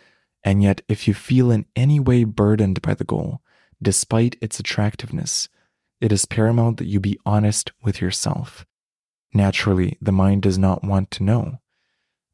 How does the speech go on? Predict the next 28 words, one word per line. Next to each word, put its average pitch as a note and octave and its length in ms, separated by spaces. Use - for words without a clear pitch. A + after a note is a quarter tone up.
As - 140
far G2+ 200
as G2 120
it B2 100
is C3 120
concerned, F2 640
everything G2 380
is F#2 120
wonderful G#2+ 460
and F2 140
perfect. - 520
So - 180
where G2+ 280
does C3+ 180
the G#2+ 100
somber A2 580
shade G2 520
come G2+ 200
from? - 400
When G#2+ 140
considering B2+ 520
your G2+ 140
goal, G2+ 440
forget A2 360
about C3+ 220
its G#2+ 160
potential A2 680
prestige, G#2 880